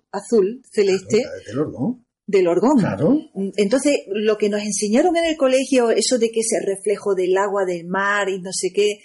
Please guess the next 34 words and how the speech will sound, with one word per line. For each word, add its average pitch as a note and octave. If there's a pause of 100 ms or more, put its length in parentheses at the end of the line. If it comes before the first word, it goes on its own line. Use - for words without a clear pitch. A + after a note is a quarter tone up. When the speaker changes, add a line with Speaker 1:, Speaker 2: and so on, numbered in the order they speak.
(380)
Speaker 1:
¿qué D4
ti-, A#3
qué, C4+
qué D4
tiene C4+
de A#3+
verdad G#3
a-, E3+
Speaker 2:
Bueno, D#3
Speaker 1:
ahí? D#3
Speaker 2:
pues C#3
Speaker 1:
Cuéntame, B3
Speaker 2:
para A3
Speaker 1:
¿por G#3+
qué D#4
no E4
puede B3+
ser A3+
el G#3+
reflejo G3
del, E3
del E3
agua D#3
de C#3
mar? - (360)
Speaker 2:
¿Por G#2+
qué G2
no? B2
Porque B2+
tú B2
te C3
vas A#2+
a A#2+
una A#2+